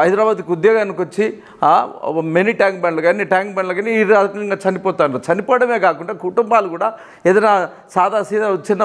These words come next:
ఉద్యోగాలతో చేద్దాం అనుకుంటే విపరీతంగా పెరిగిపోయిన ధరలు, కిరాయి భారాలు, రకరకాల కారణాలతో, అనారోగ్యాలతో హాస్పిటల్ ఖర్చులు పెట్టలేక మూకమ్మడిగా తాళ్ళు కట్టుకొని, తాళ్ళు కట్టుకొని చనిపోతున్న స్థితిగతులు ఈ యావ-, ఈరోజు యావత్ భారతదేశానికి ఒక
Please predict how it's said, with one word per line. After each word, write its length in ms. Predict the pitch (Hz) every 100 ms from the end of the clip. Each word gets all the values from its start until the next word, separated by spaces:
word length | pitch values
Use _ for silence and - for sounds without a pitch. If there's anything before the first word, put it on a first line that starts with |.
| 185
ఉద్యోగాలతో 460 | 170 214 208 202 196 180
చేద్దాం 260 | 185 190 180
అనుకుంటే 340 | 175 196 220 226 - -
విపరీతంగా 520 | 143 196 240 240 208 196
పెరిగిపోయిన 380 | 190 190 180 156 165
ధరలు, 300 | 190 226 208 - - -
కిరాయి 340 | 185 175 208 202 180 - _ _ 139
భారాలు, 400 | 170 202 233 226 151
రకరకాల 480 | 156 214 190 220 208 170 - -
కారణాలతో, 500 | 170 190 208 214 214 208 160
అనారోగ్యాలతో 640 | 185 208 214 196 214 - 151 143
హాస్పిటల్ 420 | 185 214 214 208
ఖర్చులు 280 | 214 180 220 190
పెట్టలేక 380 | 196 214 220 220 196 - - -
మూకమ్మడిగా 560 | 185 233 254 226 233 143 156
తాళ్ళు 220 | 226 285 302
కట్టుకొని, 480 | 294 302 311 330 311 - - - - _ 165
తాళ్ళు 200 | 180 233
కట్టుకొని 280 | 220 190 208 196
చనిపోతున్న 500 | 190 175 202 208 190 - - -
స్థితిగతులు 640 | - 214 247 226 226 208 190
ఈ 60 | 175
యావ-, 220 | 165 151 160
ఈరోజు 240 | 175 170 151
యావత్ 260 | 170 196 135 143
భారతదేశానికి 760 | 175 196 175 175 180 170 - 160 - -
ఒక 80 | -